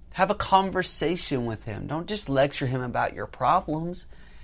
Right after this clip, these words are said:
He knows about your problems. It's good to talk it out, yes, but let him speak too. Let him give you his heart.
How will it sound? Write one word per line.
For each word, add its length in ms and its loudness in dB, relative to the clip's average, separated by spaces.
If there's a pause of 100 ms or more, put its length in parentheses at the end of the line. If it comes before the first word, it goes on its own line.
He 160 4
knows 320 6
about 320 4
your 120 -2
problems. 800 -2
It's 180 -8
good 200 10
to 60 -4
talk 360 4
it 60 4
out, 220 6
yes, 440 2 (920)
but 160 -4
let 160 -2
him 160 0
speak 360 -6
too. 400 -2 (960)
Let 300 4
him 340 0
give 320 4
you 440 0
his 320 0
heart. 680 -6